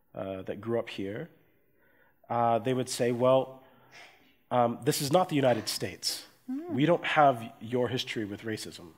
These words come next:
Speaker 1: <laughs> And, um, and, and things became even more perplexing.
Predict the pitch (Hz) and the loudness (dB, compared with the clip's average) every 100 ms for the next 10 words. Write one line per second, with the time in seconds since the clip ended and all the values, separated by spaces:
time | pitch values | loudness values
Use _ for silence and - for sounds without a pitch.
0 | _ - - - - - - _ - - | _ -6 -6 -12 -20 -20 -20 _ -20 -20
1 | - _ _ _ _ _ _ _ _ _ | -20 _ _ _ _ _ _ _ _ _
2 | _ _ _ _ - - - 135 135 135 | _ _ _ _ -20 -10 2 4 4 2
3 | 131 123 120 120 117 117 117 - _ _ | 2 4 4 2 -2 -8 -12 -18 _ _
4 | _ _ _ _ - - - - - - | _ _ _ _ -20 -20 -18 -18 -16 -16
5 | - 123 120 123 - 123 120 113 - _ | -10 -6 -4 -6 -2 -2 -2 -6 -12 _
6 | 131 127 - 120 - 120 117 - 123 120 | -4 -4 -6 -8 -2 -2 -2 -6 -6 -4
7 | 117 113 - - 113 - 117 165 | -4 -4 -6 -8 -10 -8 -10 -12